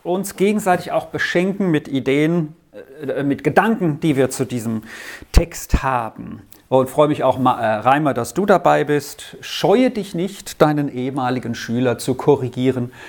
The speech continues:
wenn du etwas Unzulängliches oder Falsches findest, ne? <laughs>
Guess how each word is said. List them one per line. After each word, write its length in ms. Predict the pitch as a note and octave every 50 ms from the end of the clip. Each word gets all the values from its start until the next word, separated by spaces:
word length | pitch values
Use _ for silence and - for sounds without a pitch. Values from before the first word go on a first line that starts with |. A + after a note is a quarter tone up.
| - - -
wenn 200 | A#2+ D3 E3 F#3
du 120 | E3+ G3+ -
etwas 580 | A#3 C#3+ - - C3+ C3 C3+ - - - - - - - _ -
Unzulängliches 1080 | F3 G#3 G#3+ G#3+ - - F3+ D#3+ D3+ D#3+ D#3 D3 C#3+ C#3+ - - C#3+ C#3 C#3 - -
oder 220 | - D3 C3 C#3+ C#3+
Falsches 580 | - - B2 A#2 B2 C3+ - - C3+ B2+ -
findest, 600 | - - C3+ B2 B2 A#2+ A#2+ A#2 - - - -
ne? 240 | C#3 D3 F#3 G#3+ G#3 - - - - - - -
<laughs> 60 | -